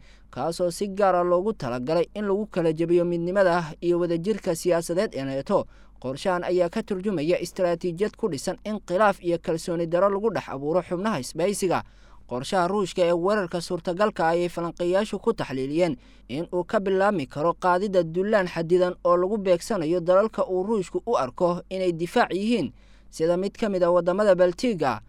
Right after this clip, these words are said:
Taas ayaana keeni karta isku day kasta oo lagu doonayo in lagu soo ceshto dhulka la qabsaday, wuxuuna sababi doonaa dagaal ballaaran oo xitaa gaari kara adeegsiga hubka nuclear-ka.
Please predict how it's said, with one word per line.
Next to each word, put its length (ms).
Taas 300
ayaana 320
keeni 320
karta 320
isku 240
day 180
kasta 300
oo 60
lagu 220
doonayo 500
in 100
lagu 220
soo 220
ceshto 320
dhulka 260
la 120
qabsaday, 500
wuxuuna 420
sababi 400
doonaa 320
dagaal 400
ballaaran 460
oo 120
xitaa 400
gaari 340
kara 320
adeegsiga 520
hubka 320
nuclear-ka. 600